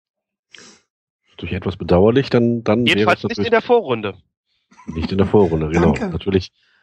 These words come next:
Speaker 1: äh, wenn dann wahrscheinlich im Finale in Mailand, ja. <laughs> Äh, damit kommt es also jetzt nicht zum, äh, Aufeinandertreffen von Gladbach gegen seinen Ex-Torhüter Mats,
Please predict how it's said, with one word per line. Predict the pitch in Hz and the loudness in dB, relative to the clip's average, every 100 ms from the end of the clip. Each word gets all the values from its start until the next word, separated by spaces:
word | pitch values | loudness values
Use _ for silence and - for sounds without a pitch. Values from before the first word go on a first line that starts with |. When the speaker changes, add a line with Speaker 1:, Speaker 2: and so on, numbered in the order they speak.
| _ _ _ | _ _ _
Speaker 1:
äh, | 87 85 | 0 2
wenn | 82 90 | 2 2
dann | 92 85 | 0 0
wahrscheinlich | 80 85 85 82 | -4 -4 -6 -10
im | |
Finale | 78 73 69 76 80 80 | -16 -10 -2 0 2 0
in | 80 | -4
Mailand, | 78 67 64 60 62 | -8 -8 -8 -10 -14
ja. | - - _ _ - - _ _ - | -12 -12 _ _ -20 -20 _ _ -14
<laughs> | - - - _ _ - _ | -14 -14 -20 _ _ -20 _
Äh, | 104 | 0
damit | 120 147 | 0 0
kommt | 160 151 | -2 0
es | |
also | 131 113 | 0 2
jetzt | 110 107 - 110 | 4 2 0 -4
nicht | 117 - | -4 -2
zum, | 117 110 104 92 - | 0 2 0 -6 0
äh, | 98 95 | 4 4
Aufeinandertreffen | 95 92 95 95 92 95 - 90 92 - - | 2 -2 0 0 0 -2 -2 -4 -4 -14 -2
von | 90 90 92 | 0 0 0
Gladbach | 87 85 - - - - | -2 0 -2 -4 -14 -8
gegen | - 92 | -2 -2
seinen | 87 85 85 | 2 0 2
Ex-Torhüter | 82 - - 87 80 76 76 73 _ _ _ - _ _ _ _ _ _ | -4 -6 -4 -4 -2 -4 -4 -6 _ _ _ -20 _ _ _ _ _ _
Mats, | 80 78 - - - | 0 0 0 -8 -8